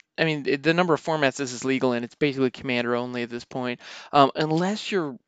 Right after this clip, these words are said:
I understand there's some legacy decks that have just weird payoff finishers. Um, the one specifically called Nick Fit. I'm not exactly sure how that works, but it's, it's, uh, the way that it functions, as I understand it,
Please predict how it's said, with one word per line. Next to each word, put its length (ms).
I 260
understand 280
there's 140
some 140
legacy 380
decks 280
that 200
have 300
just 200
weird 560
payoff 420
finishers. 640
Um, 340
the 80
one 160
specifically 400
called 200
Nick 400
Fit. 400
I'm 100
not 140
exactly 540
sure 480
how 240
that 260
works, 640
but 120
it's, 200
it's, 300
uh, 240
the 100
way 100
that 160
it 160
functions, 400
as 100
I 160
understand 720
it, 160